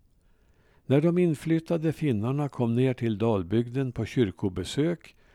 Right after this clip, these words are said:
hade vissa ett uppförande som inte ansågs acceptabelt. Här möttes två skilda kulturer,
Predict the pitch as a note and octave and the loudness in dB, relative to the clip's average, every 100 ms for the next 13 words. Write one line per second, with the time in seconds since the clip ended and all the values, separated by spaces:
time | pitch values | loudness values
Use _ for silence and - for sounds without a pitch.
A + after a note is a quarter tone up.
0 | _ _ _ C3+ C#3+ E3 D#3 C3 - D#3+ | _ _ _ -2 2 2 2 0 0 -2
1 | C#3+ G#2 C3+ A2 - B2 A#2+ C#3+ B2+ F2 | -2 -2 -2 -4 -4 0 0 0 -2 -4
2 | - A#2 G#2+ E2+ A#2+ - A#2+ F2+ - - | -4 -4 -4 -6 -8 -6 -4 -4 -4 -2
3 | F#2+ D#2 - - - - - - - A#2 | -2 -6 -18 -12 -12 -10 -12 -10 -2 0
4 | C#3 F2+ A1+ - - _ _ _ _ _ | 0 -4 -8 -16 -20 _ _ _ _ _
5 | _ _ _ _ _ C#3 E3+ E3 C3+ - | _ _ _ _ _ 2 2 4 2 2
6 | C3+ A2+ - - D#3 D3 - C#3 F#2 G#2+ | -2 -2 -6 0 2 2 2 -2 -2 -4
7 | G#2+ A#2 G2+ - G#2 G2+ F#2+ - | -2 -2 -2 -4 -4 -4 -4 -8